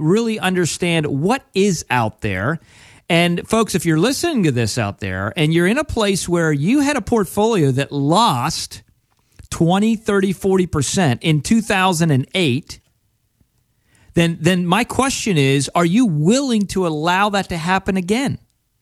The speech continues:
Because if you're not, the only way that you can avoid that is by making some change. And that's the key, Michelle, is people saying, "Listen,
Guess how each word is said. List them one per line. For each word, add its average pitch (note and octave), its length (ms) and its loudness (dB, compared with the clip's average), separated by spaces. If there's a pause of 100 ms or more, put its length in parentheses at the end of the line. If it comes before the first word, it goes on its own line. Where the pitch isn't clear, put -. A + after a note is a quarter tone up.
(300)
Because F#3+ 280 2
if - 120 -2
you're F#3+ 100 2
not, F#3 520 2
the D#3 140 0
only B3 380 0
way G3 560 0 (240)
that E3+ 80 -4
you E3+ 160 0
can D3+ 320 -2 (260)
avoid D#3 580 0
that G2+ 440 -4 (180)
is C#3+ 180 2
by C3+ 200 0
making C#3 520 0
some A#2 200 -2
change. B2 380 0
And C#3+ 160 -2
that's A#3 240 0
the F#3+ 100 -4
key, A3 300 -2
Michelle, A#2+ 400 0
is A#2+ 120 0
people F#3+ 260 -4
saying, D3 260 -2
"Listen, E3+ 320 -2